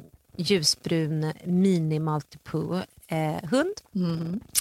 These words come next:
Speaker 1: Eh, men när vi kommer in dit så, eh, ser vi ju liksom att den här Aprikott är ju, är, är ju, alltså den är så speedad, eh, så gullig som man dog. Liten, liten, liten, eh, liksom dammvipp.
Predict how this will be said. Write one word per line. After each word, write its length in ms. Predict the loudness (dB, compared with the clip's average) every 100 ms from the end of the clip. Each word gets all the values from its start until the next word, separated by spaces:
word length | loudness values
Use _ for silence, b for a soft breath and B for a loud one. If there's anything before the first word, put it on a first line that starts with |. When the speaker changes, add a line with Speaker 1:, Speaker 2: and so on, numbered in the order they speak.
| -2
Speaker 1:
Eh, 300 | 2 4 4 2
men 200 | -2 0
när 80 | 0
vi 80 | 0
kommer 280 | 0 0
in 200 | 2 2
dit 220 | 2 0 0
så, 180 | 2 0 -2 B B B B B B _
eh, 420 | 0 2 2 0 0
ser 420 | 2 4 6 4
vi 120 | 4
ju 120 | 4
liksom 340 | 2 0 0 0
att 80 |
den 140 | 0 0
här 80 | 2
Aprikott 500 | 0 -2 -4 -4 -6
är 40 |
ju, 80 | -6 -6 -12 -4
är, 200 | -4 -2
är 100 | 0
ju, 220 | 0 -2 -4 -12 -16 -16 _ -2
alltså 200 | 0 2
den 160 | 2
är 40 | 2
så 120 | 2
speedad, 640 | 2 0 2 2 2 0 -8
eh, 240 | 0 2 4
så 360 | 2 4 4
gullig 340 | 4 4 4 2
som 140 | 0
man 160 | 0 0
dog. 380 | 0 0 -2 -10 _ -6
Liten, 560 | 0 2 2 0 -2
liten, 420 | -2 -4 -2 -2
liten, 420 | 0 -2 0 -2 -2
eh, 140 | -8 -8
liksom 340 | -6 -4 -2
dammvipp. 680 | 2 2 2 -2 -4 -4